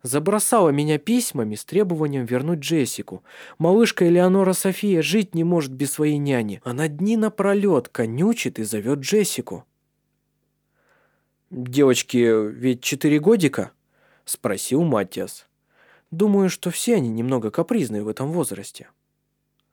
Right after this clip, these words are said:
«А что решила сама Джессика?» поинтересовался Танкред.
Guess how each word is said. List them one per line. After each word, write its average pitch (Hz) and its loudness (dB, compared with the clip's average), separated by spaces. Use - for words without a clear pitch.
«А 110 -2
что - 0
решила 202 4
сама 226 4
Джессика?» 110 0
поинтересовался 98 -4
Танкред. 101 -10